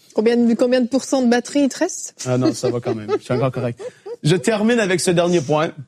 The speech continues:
Speaker 2: parce que tu pourras pas t'en sauver, dans le sens où, quand Dieu dit que si on pêche, on doit lui demander pardon. Et lui qui est bon, il va nous pardonner, nous purifier de tout, tout péché, toute iniquité.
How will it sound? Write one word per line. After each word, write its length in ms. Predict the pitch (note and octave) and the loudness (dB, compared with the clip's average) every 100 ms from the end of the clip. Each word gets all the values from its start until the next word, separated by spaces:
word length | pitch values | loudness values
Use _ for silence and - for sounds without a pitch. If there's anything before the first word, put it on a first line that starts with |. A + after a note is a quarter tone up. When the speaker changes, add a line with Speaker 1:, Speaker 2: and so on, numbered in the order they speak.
| _ _ _ _ _ _ _ _ _ _ | _ _ _ _ _ _ _ _ _ _
Speaker 2:
parce 180 | E3 - | -2 0
que 60 | |
tu 200 | E3+ - | 0 0
pourras 240 | D3 C#3+ C3+ | 0 2 2
pas 140 | F#3 | 0
t'en 120 | - D3+ | -2 -4
sauver, 440 | - C#3 A#2+ D#3+ | -2 -2 -2 -6
dans 160 | A2 C#3+ | -2 0
le 120 | D3 | 0
sens 440 | C#3+ F3+ F3+ - - | 0 0 0 -4 -4
où, 140 | D3+ G#2+ - _ _ _ _ _ _ _ _ _ | -4 -4 -10 _ _ _ _ _ _ _ _ _
quand 160 | D#3 D3+ | -2 0
Dieu 260 | C#3 G3 | 2 2
dit 340 | F3 C#3 D#3+ F3+ | 2 0 0 0
que 140 | C#3 | -2
si 200 | - - | -4 -2
on 120 | D#3+ | -2
pêche, 560 | C3 C3+ B2 - - - _ _ _ _ - | -4 -8 -6 -6 -8 -12 _ _ _ _ -10
on 100 | B2+ | -4
doit 220 | B2 C#3+ | 0 0
lui 100 | C#3 | 2
demander 400 | C3 B2+ B2+ B2 | 0 -2 -4 -6
pardon. 400 | C3 - A2+ A2+ | -6 -8 -8 -6
Et 80 | B2+ | -2
lui 240 | C3+ F3 | 0 0
qui 180 | F3 D#3+ | 0 -2
est 40 | |
bon, 320 | C#3 B2+ A#2+ A2 _ - | 0 -2 -6 -10 _ -6
il 140 | C3 | -4
va 120 | B2 | -2
nous 120 | C3+ | -4
pardonner, 720 | B2 B2 A#2+ B2 A#2+ - C3 - | -6 -8 -8 -8 -8 -8 -12 -8
nous 100 | C3 | -8
purifier 560 | A2+ C#3 B2 B2 - C3 | -4 -4 -4 -6 -6 -4
de 80 | A#2+ | -4
tout, 300 | - - B2 _ | -8 -10 -10 _
tout 140 | D3+ | -6
péché, 380 | C#3 A#2+ - C3 | -4 -4 -4 -6
toute 240 | - B2+ | -8 -8
iniquité. 580 | B2+ A#2+ - A#2+ B2 A2+ | -4 -6 -8 -12 -10 -12